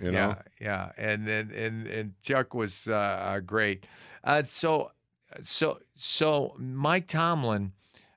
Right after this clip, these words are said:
Speaker 2: uh, was asked, uh, because Steve Nelson,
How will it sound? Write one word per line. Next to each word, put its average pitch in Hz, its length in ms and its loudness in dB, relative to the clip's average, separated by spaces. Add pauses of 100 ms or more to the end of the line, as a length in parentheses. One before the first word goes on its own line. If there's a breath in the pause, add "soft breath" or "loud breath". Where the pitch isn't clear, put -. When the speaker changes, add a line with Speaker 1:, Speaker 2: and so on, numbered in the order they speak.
Speaker 2:
uh, 113 420 2
was 117 220 -2
asked, 131 640 2 (560)
uh, 107 380 -2
because 113 460 0
Steve 143 300 0
Nelson, 117 480 0